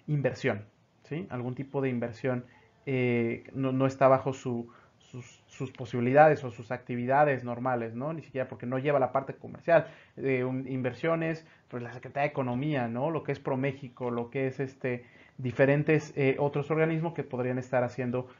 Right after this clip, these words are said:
algo, este tipo de actividad, no, no propiamente la Secretaría de Relaciones Exteriores. Han planteado ocho preguntas,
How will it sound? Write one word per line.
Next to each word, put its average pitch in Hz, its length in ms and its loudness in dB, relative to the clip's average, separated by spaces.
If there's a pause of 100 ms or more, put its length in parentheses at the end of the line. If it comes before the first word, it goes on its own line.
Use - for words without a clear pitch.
algo, 127 360 -2
este 139 220 -4
tipo 135 280 -4
de 123 60 2
actividad, 117 380 0
no, 123 160 0
no 131 200 0
propiamente 143 720 2
la 127 80 2
Secretaría 123 280 -2
de 123 100 4
Relaciones 123 440 -2 (340)
Exteriores. 120 720 0 (1700)
Han 131 120 -20
planteado 151 440 -2
ocho 151 260 -4
preguntas, 160 580 2